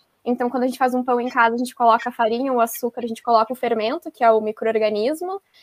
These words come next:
e aí a gente deixa ali descansando por algumas horas e eles vão crescendo. E os micro-organismos, na verdade, tão, por que que dobra de tamanho? Porque eles tão produzindo ar.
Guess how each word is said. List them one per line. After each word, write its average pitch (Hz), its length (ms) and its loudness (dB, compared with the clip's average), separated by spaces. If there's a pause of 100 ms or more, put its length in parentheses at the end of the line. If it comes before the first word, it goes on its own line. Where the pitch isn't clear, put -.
(140)
e 247 140 4
aí 254 120 8
a 262 40 6
gente 269 180 -2
deixa 269 300 2
ali 254 360 0
descansando 277 540 -4
por 269 140 -4
algumas 262 400 0
horas 247 420 4
e 277 80 2
eles 269 200 2
vão 277 120 0
crescendo. 285 680 -4 (320)
E 269 60 0
os 254 60 0
micro-organismos, 277 720 0
na 294 100 0
verdade, 262 460 -2
tão, 277 460 -4
por - 120 -12
que 294 120 -6
que 294 100 -4
dobra 247 260 2
de - 100 -8
tamanho? 214 380 -4
Porque - 160 -16
eles 214 240 -8
tão 220 240 2
produzindo 254 540 0
ar. 226 260 6